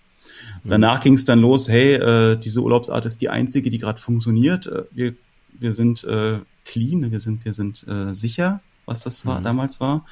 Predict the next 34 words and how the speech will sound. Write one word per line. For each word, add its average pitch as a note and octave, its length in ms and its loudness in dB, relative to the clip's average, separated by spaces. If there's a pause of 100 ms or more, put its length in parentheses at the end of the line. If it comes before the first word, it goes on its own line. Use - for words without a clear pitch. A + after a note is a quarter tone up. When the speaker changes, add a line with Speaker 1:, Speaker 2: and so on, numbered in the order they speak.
(400)
Speaker 2:
Und G#2 420 -2
da G2 160 2
war A2 100 2
dann A#2 140 4
der A2+ 100 6
Trend C3+ 280 0
auf A#2+ 120 -2
einmal F#2 240 -2
geboren, F#2 440 -4
dass G2+ 120 -6
es G2 140 -10
dann G2+ 140 -6
hieß, A2 240 -4
hey, B2+ 180 0
den A#2+ 180 2
Urlaub C3 300 4
kannst A#2+ 240 0
du A2 40 0
machen, B2+ 240 0
alle A2 200 2
anderen A2+ 340 2
nicht. C3+ 300 2 (380)
Und G#2 340 -4
das - 340 -2
war A2 120 4
natürlich B2+ 320 4
dann A#2+ 140 4
Wasser C3 220 4
auf A2+ 140 4
die B2 80 2
Mühlen A2+ 260 4
für A2 120 -4
unsere A2 260 -2
Branche. A#2+ 500 2